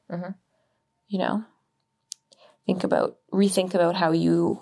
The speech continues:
Speaker 2: you hold yourself and how you communicate things. Yeah. Take this time. <sighs>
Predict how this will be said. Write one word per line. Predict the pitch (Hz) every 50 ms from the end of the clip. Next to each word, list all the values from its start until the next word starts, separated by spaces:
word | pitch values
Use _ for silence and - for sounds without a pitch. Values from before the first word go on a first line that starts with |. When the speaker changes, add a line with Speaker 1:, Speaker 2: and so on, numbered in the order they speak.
| - -
Speaker 2:
you | 180 170
hold | 175 180 160 156 -
yourself | - - - - - - 190 - - - - _ _ _ _ _ _ _ _ _ _ _ _ _ _ _ _ _ _ _ _ - - -
and | 175 175 165 - - _ _ -
how | - - 165
you | 156 160 165 165
communicate | - 170 165 160 165 165 - 165 165 - - -
things. | 165 160 165 180 190 - - - _ _ _ _ _ _ _ _ _ _ _ _ _ _ _ _ _ _ _ _ _ _ _ _ _ _ _ _ _ _ _ _ _ _ _ _ _ _ _
Yeah. | 208 202 196 - - - - _ _ _ _ _ _ -
Take | - 214 -
this | - - 180 -
time. | - 180 175 175 175 175 175 180 - _ _ _ _ _ _ _ _ _ _ _ - - - - - - - - - - - - - - _ _ _ _ _
<sighs> | _